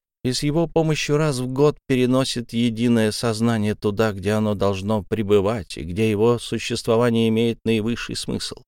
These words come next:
А всем участникам перемещения позволено испытать подобные переживания». Я выпучил глаза. «Ты хочешь сказать, что то, что я сейчас испытал,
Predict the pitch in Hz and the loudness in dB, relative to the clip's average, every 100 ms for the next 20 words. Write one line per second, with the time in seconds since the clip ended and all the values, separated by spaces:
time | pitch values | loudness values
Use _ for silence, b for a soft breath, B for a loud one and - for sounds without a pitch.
0 | _ _ _ _ _ _ _ _ 117 113 | _ _ _ _ _ _ _ _ -6 0
1 | 135 127 120 131 120 123 - 120 117 - | 2 2 2 0 0 -2 0 0 0 -4
2 | _ - 113 113 113 - 123 127 113 104 | _ -2 2 2 2 0 0 2 0 -2
3 | - 110 104 110 113 110 110 107 - 107 | -4 -2 2 4 4 4 2 0 0 0
4 | - 104 - - 95 101 101 101 98 92 | 2 -2 -2 -4 -2 2 0 0 -2 -2
5 | 98 101 101 95 78 67 69 - - _ | -4 -4 -2 -2 -4 -6 -10 -14 -18 _
6 | _ _ _ _ _ _ _ _ _ _ | _ _ _ _ _ _ _ _ _ _
7 | _ _ - 82 85 95 98 95 110 101 | _ _ -6 -2 0 0 0 -2 -2 -2
8 | 101 92 80 82 - _ _ _ _ _ | -4 -4 -6 -10 -16 _ _ _ _ _
9 | _ _ _ _ _ 104 90 110 104 110 | _ _ _ _ _ -6 -2 0 0 -2
10 | - 113 101 113 117 - - _ - - | -2 0 2 2 0 -2 -14 _ -10 -10
11 | - 110 110 101 - _ _ _ _ _ | 0 4 4 2 -4 _ _ _ _ _
12 | - 117 107 - 110 104 110 107 - 104 | 2 2 2 -2 0 2 2 0 -2 -2
13 | - 110 - 107 - 92 82 - 80 107 | -2 -2 -2 -4 -6 -8 -10 -8 -8 -8